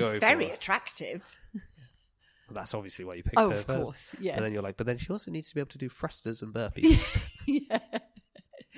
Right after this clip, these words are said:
Speaker 1: Yeah, I, I've suddenly got someone in my mind. I just need to
Speaker 2: I couldn't think of anybody else, really,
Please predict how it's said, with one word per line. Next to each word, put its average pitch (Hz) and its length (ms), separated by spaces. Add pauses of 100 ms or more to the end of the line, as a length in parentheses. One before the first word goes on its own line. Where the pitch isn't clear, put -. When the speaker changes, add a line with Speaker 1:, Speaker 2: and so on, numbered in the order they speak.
(840)
Speaker 1:
Yeah, - 140 (100)
I, 123 100
I've - 420 (260)
suddenly - 340
got - 160
someone 131 260
in 123 80
my 110 160
mind. 90 360
I 107 100
just - 300
need 98 160
to 101 100
Speaker 2:
I 95 140
couldn't 294 240
think 269 220
of 254 60
anybody 240 420
else, 170 480
really, 170 540